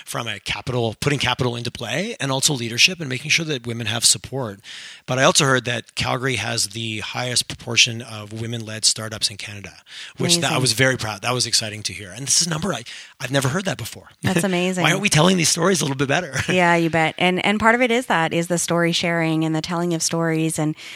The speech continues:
Speaker 2: you know, so I'm connected with a, an association, one of, one of many, um, called the Women's Executive Network.
Speaker 1: Okay.
Speaker 2: And some of the th-, different things that they're doing in the city and across Canada. And it just amazing things, you know, some amazing female leaders that,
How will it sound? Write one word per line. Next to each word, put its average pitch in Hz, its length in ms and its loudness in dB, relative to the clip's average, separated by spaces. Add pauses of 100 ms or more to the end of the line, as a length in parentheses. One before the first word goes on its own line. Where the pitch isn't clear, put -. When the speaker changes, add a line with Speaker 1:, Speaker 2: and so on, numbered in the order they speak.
(120)
Speaker 2:
you 185 80 -4
know, 170 120 2
so 180 140 4
I'm 170 340 4
connected 165 460 0
with 165 220 0
a, 160 300 2
an 165 140 2
association, 160 760 0
one 160 200 4
of, 156 200 2
one 160 160 2
of 160 120 -4
many, 160 420 0
um, 156 300 -2
called 165 200 -2
the 165 60 2
Women's 156 340 2
Executive 160 420 -4
Network. 151 400 -4 (180)
Speaker 1:
Okay. 143 220 0
Speaker 2:
And 175 140 0
some 202 140 2
of 185 140 0
the 185 80 -2
th-, 170 100 -6
different 180 240 0
things 170 140 0
that 175 80 -4
they're 170 100 -2
doing 165 220 -2
in 160 80 -2
the 160 60 -2
city 165 340 -2
and 156 80 0
across 156 280 -2
Canada. 165 580 0
And 160 240 0
it 180 140 -4
just - 200 -4
amazing 208 460 0
things, 170 280 0
you 170 60 0
know, 160 140 2
some 165 180 0
amazing 185 580 0
female 175 380 0
leaders 160 480 0
that, 156 220 2